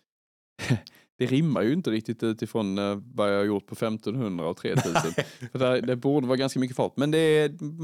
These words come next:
Speaker 1: man, eh, man luras lätt där, att det
Speaker 2: Ja.
Speaker 1: är, att det, att det är liksom nästan bara fart, men det är det inte.
Speaker 2: Nej, nej.
Speaker 1: Det är extremt mycket uthållighet också, så att, eh, det är
Speaker 2: Det är det.
Speaker 1: kombinationen där.
Speaker 2: Mm.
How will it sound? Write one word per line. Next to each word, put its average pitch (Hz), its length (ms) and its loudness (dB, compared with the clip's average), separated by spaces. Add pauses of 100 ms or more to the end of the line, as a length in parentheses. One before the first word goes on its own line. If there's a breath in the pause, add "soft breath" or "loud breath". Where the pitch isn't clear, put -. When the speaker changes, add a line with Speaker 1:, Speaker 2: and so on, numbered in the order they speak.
Speaker 1:
man, 165 340 0
eh, 156 300 0 (260)
man 156 120 0
luras 175 360 2
lätt - 280 -4
där, 98 260 0
att 101 180 -4
det 135 100 0
Speaker 2:
Ja. 123 60 4
Speaker 1:
är, 123 580 0
att 127 100 -6
det, 131 140 -2 (440)
att 131 180 -8
det - 220 -4
är 123 40 0
liksom 117 240 -4
nästan 127 360 -4
bara 131 260 2
fart, - 260 -2
men - 80 -4
det 165 60 2
är 156 80 0
det 151 60 0
inte. 156 300 -4
Speaker 2:
Nej, 95 180 0 (260 loud breath)
nej. - 220 -12
Speaker 1:
Det 113 80 -2
är 135 340 2
extremt 110 440 -4
mycket 131 200 -2
uthållighet 90 440 -4
också, 98 260 -10
så - 140 -10
att, - 160 -12
eh, 101 60 0
det 98 80 0
är 98 40 0
Speaker 2:
Det 120 80 0
är 120 60 0
det. - 60 -6
Speaker 1:
kombinationen 127 600 0
där. 120 80 0
Speaker 2:
Mm. 95 200 -6